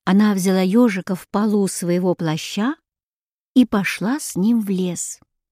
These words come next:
На ночь их приютил дровосек в своём доме. Дровосек был очень добр. Он сделал из буковых дощечек ящичек,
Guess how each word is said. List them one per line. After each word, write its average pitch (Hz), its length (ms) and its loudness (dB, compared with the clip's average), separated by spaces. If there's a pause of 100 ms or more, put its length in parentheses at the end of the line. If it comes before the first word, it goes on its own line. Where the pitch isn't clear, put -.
(1500)
На 262 300 6
ночь 302 380 2
их 339 260 0
приютил 214 560 4
дровосек 175 800 0
в - 60 -18
своём 180 500 0
доме. 170 420 0 (1000)
Дровосек 170 640 0
был 165 240 0
очень 185 480 -2
добр. 170 480 -4 (720)
Он 226 180 8
сделал 233 560 4 (300)
из 240 200 6
буковых 185 560 2
дощечек - 720 -4 (260)
ящичек, 180 800 -4